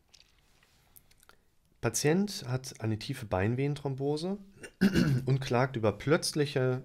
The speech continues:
eingesetzte Atemnot mit Schmerzen und enge Gefühle in der Brust. Naja, der hat offensichtlich eine Lungenembolie. Da steht da auch, es handelt sich offensichtlich um eine Lungenembolie. Der Patient ist voll ansprechbar. Das ist gut. Das habe ich auch anders erlebt.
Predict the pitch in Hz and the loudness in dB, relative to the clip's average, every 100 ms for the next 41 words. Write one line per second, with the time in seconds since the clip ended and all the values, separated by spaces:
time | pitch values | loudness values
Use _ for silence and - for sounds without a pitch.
0 | - 117 120 123 123 110 110 107 110 113 | -6 -2 -2 -2 -6 -6 -6 -6 -4 -4
1 | 123 120 113 113 104 - 110 - 107 110 | -4 -4 -4 -4 -8 -6 -6 -8 -6 -2
2 | - - - 101 95 92 95 92 90 87 | -2 -4 -4 -4 -4 -8 -12 -14 -10 -10
3 | 87 90 98 98 95 92 104 95 120 127 | -10 -12 -12 -12 -14 -14 -12 -10 -10 -8
4 | 120 131 143 - - - - - _ _ | -8 -8 -10 -18 -20 -20 -20 -20 _ _
5 | _ _ _ 135 - 196 - 87 85 135 | _ _ _ -10 -2 -2 -2 -4 -4 -2
6 | 147 123 123 123 120 117 113 110 110 117 | -2 -4 -6 -6 -6 -6 -6 -4 -2 -2
7 | 107 95 - 95 90 87 87 95 - 107 | -2 -6 -10 -10 -8 -8 -10 -12 -12 -8
8 | 107 - 139 - - 127 113 98 - 82 | -6 -2 -2 -4 -2 -2 -2 -6 -8 -12
9 | - 87 85 - _ _ - _ _ _ | -12 -12 -12 -16 _ _ -20 _ _ _
10 | - 143 143 - - - - - _ _ | -2 0 0 -4 -6 -14 -16 -20 _ _
11 | _ _ _ _ 127 127 160 143 127 110 | _ _ _ _ -4 -4 -6 -6 -8 -8
12 | 92 85 - - - - | -8 -10 -12 -12 -16 -20